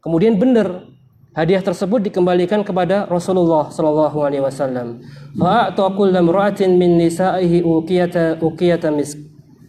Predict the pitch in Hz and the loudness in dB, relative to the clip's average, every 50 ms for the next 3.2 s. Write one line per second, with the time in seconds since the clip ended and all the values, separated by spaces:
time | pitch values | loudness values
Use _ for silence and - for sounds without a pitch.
0 | - - - - _ - 147 147 - 190 208 240 233 220 180 170 160 165 160 175 | -20 -20 -20 -10 _ -2 -2 -2 0 2 2 2 2 0 0 0 0 0 0 0
1 | 170 175 208 220 220 208 - - - - - - - - - - - - - - | 0 0 0 0 0 -2 -4 -10 -16 -20 -20 -20 -20 -20 -20 -20 -20 -20 -20 -20
2 | - - - - - - - 156 156 185 180 180 190 165 - - - 165 170 180 | -20 -20 -20 -20 -10 -6 -4 0 0 0 0 -2 -4 -6 -8 -10 -12 -6 -2 -2
3 | 226 247 233 | 0 -2 -2